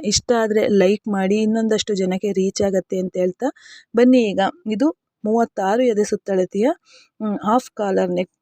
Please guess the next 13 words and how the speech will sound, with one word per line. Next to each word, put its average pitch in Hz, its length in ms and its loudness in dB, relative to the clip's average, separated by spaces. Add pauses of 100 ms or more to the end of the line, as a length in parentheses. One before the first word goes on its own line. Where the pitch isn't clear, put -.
ಬ್ಲೌಸ್ 175 460 -2
ಕಟಿಂಗ್. 190 400 0 (380)
ಬನ್ನಿ 196 280 0
ಹಾಗಿದ್ರೆ 185 420 -2
ಕಟಿಂಗ್ 190 320 -6
ಮಾಡ್ಕೊಳ್ಳೋಣ. 185 420 -6 (2250)
ಹೀಗ್ 202 180 -10
ನೋಡಿ, 175 300 -2 (1000)
ಒಂದು 226 260 -2
ಮೀಟರ್ 233 300 -4
ಪೀಸನ್ನು 208 460 -10
ತಗೊಂಡಿದ್ದೀನಿ 190 580 -6
ನಾನು. 175 300 -4